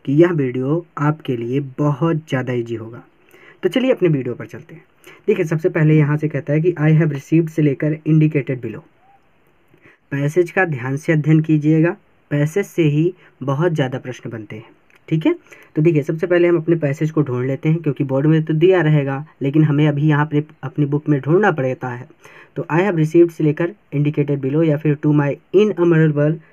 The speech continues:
उसके बाद "preserved" तक, तो ढूंढ लेते हैं। तो हमारा पैसेज होगा यहाँ से "I have" से लेकर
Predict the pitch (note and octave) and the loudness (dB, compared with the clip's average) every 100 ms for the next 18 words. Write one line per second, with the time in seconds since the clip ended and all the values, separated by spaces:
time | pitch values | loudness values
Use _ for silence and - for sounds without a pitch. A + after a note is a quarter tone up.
0 | _ _ - D3+ - C3+ C3+ - - E3 | _ _ -12 -8 -6 -4 -6 -10 -2 0
1 | D3+ C3+ A#2+ _ A#2+ - _ _ - C3+ | 2 -2 -4 _ -16 -16 _ _ -8 0
2 | D#3 C3+ A#2+ C3+ F#3+ _ _ - _ D3+ | 2 2 -2 -6 -8 _ _ -20 _ 2
3 | D#3+ F3 E3 F3 F#3+ F#3+ F3 E3 E3 C#3+ | 4 4 2 2 2 4 4 4 4 4
4 | D3 D3 D#3+ G3 - _ D3 E3 E3+ C#3+ | 0 -2 -4 -4 -8 _ 0 6 6 6
5 | D3+ D#3 F3 C#3+ - C#3+ | 2 2 2 2 0 -6